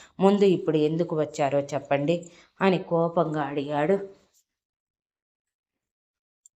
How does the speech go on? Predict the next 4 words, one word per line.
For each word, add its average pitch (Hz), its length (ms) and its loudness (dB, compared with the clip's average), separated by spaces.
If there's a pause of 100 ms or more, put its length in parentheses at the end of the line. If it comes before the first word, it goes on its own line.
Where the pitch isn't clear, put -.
(1500)
మాయ 175 300 6
కోపంతో 160 680 4
బుసలు 160 440 2
కొడుతూ, 147 580 0